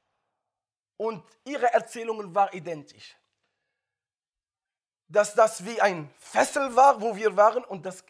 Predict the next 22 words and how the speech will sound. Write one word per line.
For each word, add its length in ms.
dann 180
geht 220
man 180
in 180
eine, 360
ein, 240
eine 320
Welt 200
fast 380
dimensionslos, 920
wo 180
man 340
gleichzeitig 960
Bescheid 500
über 340
Einzelheiten 920
kennt 400
und 180
Bescheid 420
über 240
große 880
Dinge. 400